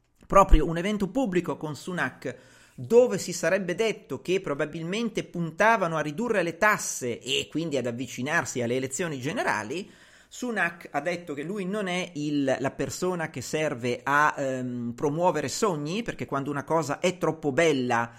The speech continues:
per essere vera significa che non è vera, quindi un discorso apparentemente adulto, ma vedremo, ripeto, come andrà a finire. Mi sembra veramente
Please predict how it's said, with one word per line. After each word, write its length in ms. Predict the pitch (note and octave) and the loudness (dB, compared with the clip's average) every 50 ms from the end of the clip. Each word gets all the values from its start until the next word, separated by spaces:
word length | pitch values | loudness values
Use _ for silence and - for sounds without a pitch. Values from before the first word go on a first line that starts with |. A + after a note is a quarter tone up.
| - - - - _ | -20 -20 -20 -10 _
per 160 | - E3 D3 | 0 2 2
essere 380 | D#3 D#3 D#3 - D#3 C#3+ C#3+ C3+ | 2 2 2 2 2 2 4 4
vera 420 | D#3+ F3 F3 E3 D3 C3 B2+ A2+ | 4 4 6 6 6 4 4 2
significa 640 | - - - C#3 D#3 F3 F3 - C#3 - C3 A#2 - | 0 -4 -6 -4 -4 -4 -2 -4 -2 -2 -2 -2 -2
che 120 | - A#2+ | -2 -4
non 180 | A#2+ A#2+ C3+ D#3 | -4 -2 -2 -2
è 80 | D3+ | 0
vera, 420 | C#3 D3 B2+ A2+ A#2 A#2 D#3+ F#3+ F#3+ | 2 2 4 4 2 2 0 -2 -2
quindi 200 | E3 C#3+ C3+ C3 | -4 -6 -6 -4
un 100 | B2+ C3 | -4 -4
discorso 480 | C3+ - - - D3 C#3+ C3 - B2+ | -6 -6 -4 -2 -2 -2 -2 -2 -6
apparentemente 640 | A2+ A2+ B2+ A#2+ A#2+ A#2 A#2 B2+ B2 C#3+ D3+ D3+ A#3+ | -6 -6 -6 -6 -6 -6 -6 -8 -8 -10 -8 -6 -6
adulto, 560 | B3+ B3 D3+ A#2+ A2+ A2+ G#2 - E3 F#3 F#3 - - - - - - - _ _ - | -6 -4 -4 -6 -8 -8 -8 -8 -10 -10 -10 -14 -20 -20 -20 -20 -20 -20 _ _ -6
ma 120 | A#3 B3 | -4 -2
vedremo, 420 | G3 F3 - C3+ C3 B2+ C3 C3 B2 | -2 -2 -2 0 0 0 0 -2 -2
ripeto, 400 | C#3+ C3 - D3+ C#3 - B2+ - | -4 -2 -2 -4 -4 -4 -2 2
come 220 | - G3 F#3+ F3+ | 4 4 4 4
andrà 200 | D#3 C#3 D3 C#3+ | 2 0 -2 -2
a 20 | |
finire. 380 | C#3+ - - F3+ C#3+ B2+ B2+ B2 | -4 -4 -6 -6 -4 -4 -4 -4
Mi 100 | B2+ C#3 | -6 -6
sembra 280 | - - E3+ E3 D#3 C#3+ | -6 -6 -2 0 0 0
veramente 480 | C3+ D3 D3+ D#3+ F3+ G3 E3 E3+ - | 0 0 -2 -2 -4 -4 -4 -4 -6